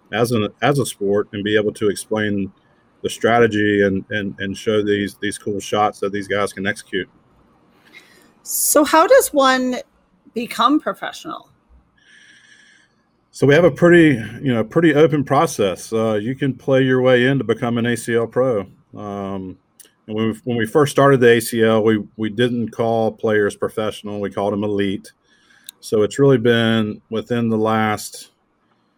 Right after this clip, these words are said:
Speaker 1: one and a half to two years that we started calling cornhole players at the top level a pro player and, and set up that tour. So we actually started with sixteen pros that we kind of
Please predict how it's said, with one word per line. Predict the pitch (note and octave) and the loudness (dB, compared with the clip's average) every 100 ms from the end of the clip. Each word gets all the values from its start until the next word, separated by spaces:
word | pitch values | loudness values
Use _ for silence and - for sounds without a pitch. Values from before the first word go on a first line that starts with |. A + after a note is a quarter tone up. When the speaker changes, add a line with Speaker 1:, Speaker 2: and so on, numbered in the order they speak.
| _ _ _ _ _ - _ _ | _ _ _ _ _ -20 _ _
Speaker 1:
one | B2+ A#2+ B2+ | -6 -2 0
and | B2 A2+ | 0 -2
a | |
half | A2+ A2+ A2+ | 0 0 -2
to | G#2 | -6
two | - C3+ | -2 0
years | A#2+ A2+ A2 G#2 G2 G2+ | 2 2 4 4 2 0
that | G2+ | -2
we | G#2+ | -2
started | G#2+ A2+ G#2 G2 | -4 -2 -2 -2
calling | - G#2+ G2+ G2 G2 F2+ - _ _ _ _ | -4 -2 -2 -2 -4 -8 -14 _ _ _ _
cornhole | - A2 G#2+ G2+ | -8 -2 0 0
players | A2+ G#2 G2+ | 2 2 2
at | G2 | 0
the | G2 | -4
top | - G#2+ G2+ | -2 -2 -2
level | G#2 G2+ F#2 | -2 -2 -2
a | F2+ | -4
pro | - A2 G2 | -2 0 0
player | - G#2+ G2 F#2 E2+ - | -2 -2 0 0 -4 -10
and, | G#2 G2+ F#2+ F2+ | -10 -8 -8 -8
and | F#2+ F2+ | -10 -6
set | - G#2 | -2 -2
up | G2 | -2
that | F#2+ - | -4 -4
tour. | A#2+ G#2 F2+ | -2 0 0
So | - | 0
we | G#2 | 0
actually | G#2+ - | 0 -4
started | G2 - A2+ A2+ A2 | -8 -2 2 2 2
with | G2+ | 0
sixteen | - B2 A2+ - A2+ G#2+ G#2+ A2 _ _ _ _ _ _ | -2 -4 -6 -6 -4 -2 -4 -6 _ _ _ _ _ _
pros | B2+ A2+ G#2 G#2 G2 | 4 6 8 6 4
that | G#2+ G2 | 0 0
we | G#2 G2+ | 0 -4
kind | - G#2+ G2+ G2 | -4 -4 -2 0
of | F#2+ | -2